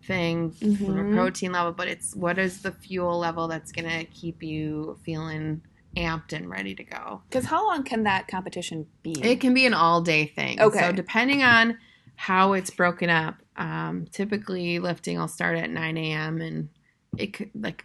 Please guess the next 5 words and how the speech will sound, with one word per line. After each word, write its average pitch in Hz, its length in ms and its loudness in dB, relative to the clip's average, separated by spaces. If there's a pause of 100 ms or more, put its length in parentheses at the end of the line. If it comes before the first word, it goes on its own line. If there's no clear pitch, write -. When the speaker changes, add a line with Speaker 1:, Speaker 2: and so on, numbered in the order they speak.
(140)
Speaker 1:
state 220 500 0
last 175 540 -6
February 185 480 0
went 170 400 -4
until 170 760 -4